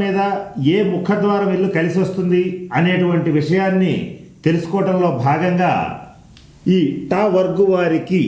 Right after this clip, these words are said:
ఏ ముఖద్వారం ఇల్లు కలిసి వస్తుంది అనేటువంటి అంశం గురించి తెలుసుకుందాం. ఇంతకుముందు వీడియోస్‌లో మనం ఆ వర్గు, కా వర్గు, చ వర్గు పేర్లు కలిగినటువంటి వ్యక్తులకి ఏవి కలిసి వస్తాయి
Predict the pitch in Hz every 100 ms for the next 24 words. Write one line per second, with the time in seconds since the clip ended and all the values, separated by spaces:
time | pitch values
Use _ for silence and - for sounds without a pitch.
0 | - - - - - 143 190 202 202 190
1 | 170 185 175 170 170 151 156 151 151 -
2 | 156 147 151 104 - 151 170 156 147 139
3 | 139 156 139 139 131 277 - - - -
4 | - 147 - 113 85 69 - - - -
5 | - - 185 185 196 208 240 214 202 202
6 | 147 208 185 185 170 107 104 - - -
7 | 160 190 196 170 202 220 - - 156 170
8 | 180 180 160 202 202 - 160 165 180 147
9 | 156 165 - - - - - - - -
10 | 190 202 185 185 165 160 156 156 139 143
11 | 151 208 202 - 139 131 - - - 170
12 | 196 196 175 170 202 - 233 226